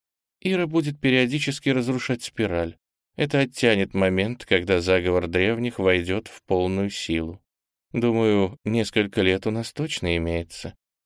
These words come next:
Однако тебе придётся поторопиться. Чем скорее ты станешь маршалом, тем больше вероятность, что мы справимся,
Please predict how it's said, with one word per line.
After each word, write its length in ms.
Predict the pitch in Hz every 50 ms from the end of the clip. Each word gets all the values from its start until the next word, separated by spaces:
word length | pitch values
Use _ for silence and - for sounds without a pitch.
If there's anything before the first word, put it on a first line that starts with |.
| _ _
Однако 360 | 127 123 117 120 117 127 143
тебе 240 | - 135 127 131 120
придётся 420 | 131 120 104 104 98 - - -
поторопиться. 760 | - 117 - - 120 120 117 _ - 123 - - - 110 - _ _ _ _
Чем 220 | _ - 117 113 107
скорее 420 | - - 117 107 104 107 113 110
ты 120 | - - 101
станешь 460 | - - - 98 98 98 92 - -
маршалом, 600 | 92 90 98 120 - - - - 80 76 67 - _ _ _ _ _ _ _ _
тем 300 | - - 139 135 135 123
больше 360 | 117 131 143 156 151 143 - 139
вероятность, 760 | 123 123 117 110 107 98 98 95 - - 120 120 120 - -
что 220 | - - - - 98
мы 140 | 92 92
справимся, 760 | 95 - _ - 123 143 147 131 92 107 - - - - -